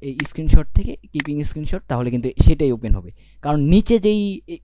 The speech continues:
এই উইন্ডোটা থাকবে, সেটাই আমাদের এখান থেকে দেখাবে। So আমরা চাচ্ছি যে এতটুকু আমরা স্ক্রিনশট নিয়ে সেখানে বসায় দিব। এই যে হয়ে গেছে, আশা করি বুঝতে পারছেন। So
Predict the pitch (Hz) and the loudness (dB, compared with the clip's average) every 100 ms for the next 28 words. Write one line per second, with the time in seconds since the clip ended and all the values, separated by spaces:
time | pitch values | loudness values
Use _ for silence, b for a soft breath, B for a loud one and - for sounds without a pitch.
0 | - 139 135 135 170 226 208 170 147 147 | -8 -4 -4 -2 0 2 2 0 -4 -4
1 | 190 - 170 165 139 131 147 143 131 113 | 2 6 6 4 -2 -4 -4 -4 -4 -6
2 | 104 98 95 110 b b b - 170 175 | -6 -10 -14 -20 b b b -10 -6 -2
3 | 175 175 - 185 - 175 180 165 143 139 | -2 4 4 4 0 -4 -6 -4 -4 -2
4 | 196 - 165 - 147 151 - 165 233 - | -2 -4 -10 -6 -6 -6 -8 -10 -10 -12
5 | - 123 113 104 101 - 90 87 69 92 | -16 -12 -10 -10 0 0 0 -12 -16 -14
6 | - - 120 107 90 - _ b b b | -14 -10 -8 -8 -8 -12 _ b b b
7 | b b - 147 160 175 123 - 113 110 | b b 2 4 0 -6 -8 -8 0 0
8 | 190 240 - _ _ _ - - | -2 -10 -14 _ _ _ -12 -4